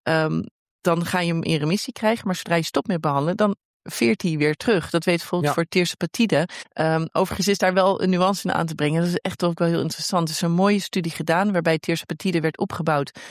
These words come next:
Speaker 1: naar de hoogste dosering, vijftien milligram. Niet iedereen heeft die hoogste, eh, dosering nodig. We weten dat heel veel mensen bij vijf milligram al heel goede effecten, eh, hebben. Ehm, maar als je dan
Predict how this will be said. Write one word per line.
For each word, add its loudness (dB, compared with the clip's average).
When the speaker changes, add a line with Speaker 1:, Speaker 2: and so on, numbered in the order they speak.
Speaker 1:
naar 0
de 0
hoogste 2
dosering, 2
vijftien -4
milligram. 2
Niet 4
iedereen 2
heeft 2
die 0
hoogste, 0
eh, 0
dosering 0
nodig. 0
We -8
weten -2
dat -6
heel -2
veel -4
mensen -4
bij 0
vijf -4
milligram -2
al 0
heel 4
goede -2
effecten, -2
eh, -4
hebben. 2
Ehm, 2
maar -2
als -2
je -6
dan 0